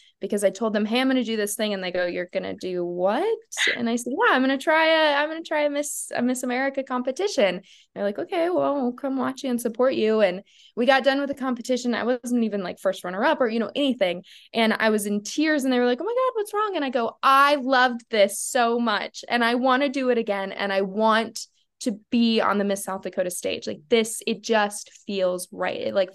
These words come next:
felt like I was in my space. So I competed, um, at every local after that. So I think I did six locals that year, five or six locals. <laughs> Finally won one, um, right after the new year. So I was Miss Missouri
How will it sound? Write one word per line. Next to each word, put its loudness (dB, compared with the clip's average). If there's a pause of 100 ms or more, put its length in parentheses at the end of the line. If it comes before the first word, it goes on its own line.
felt -2
like 0
I -2
was -8
in -4
my -8
space. -8 (380)
So 4
I 2
competed, 2 (100)
um, 0
at -10
every -2
local 0
after -2
that. 0
So -2
I 2
think -4
I 2
did -2
six -2
locals -2
that 0
year, 0
five 0
or 0
six -6
locals. -4 (300)
<laughs> -4
Finally 2
won 2
one, 2
um, -2
right -2
after -2
the -2
new -2
year. -2
So -2
I 4
was -4
Miss 0
Missouri 0